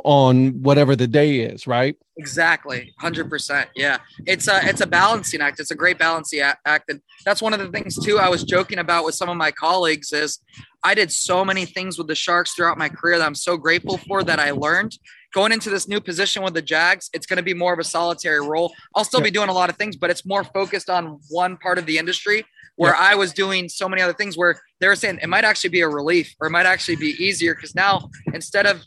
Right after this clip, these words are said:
Speaker 2: going left, right, up, down, left, you just need to focus on going up or one day or
Speaker 1: <laughs> Right.
Speaker 2: focus on being right. You know what I mean? It's like being a football player and I had to play offense, defense, special teams. Hey, man, we're just gonna sign you to play receiver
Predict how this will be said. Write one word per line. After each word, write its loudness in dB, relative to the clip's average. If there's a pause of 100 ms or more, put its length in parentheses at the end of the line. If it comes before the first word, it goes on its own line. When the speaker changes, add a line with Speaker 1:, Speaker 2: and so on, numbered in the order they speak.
Speaker 2:
going 0
left, 0
right, 2
up, 0
down, 0
left, 0
you -10
just -2
need -2
to 0
focus -4
on -2
going 2
up 0 (180)
or 0 (160)
one 0
day 6
or 0
Speaker 1:
<laughs> -8
Right. 8 (100)
Speaker 2:
focus 8
on -10
being -2
right. 2
You -2
know 2
what 2
I 2
mean? -8 (180)
It's 0
like 2
being 2
a 0
football 2
player 4
and 2
I 4
had 4
to -4
play 0
offense, 0
defense, -4
special -2
teams. -2 (200)
Hey, 2
man, 2
we're 2
just -4
gonna 0
sign 0
you 0
to 0
play 0
receiver 2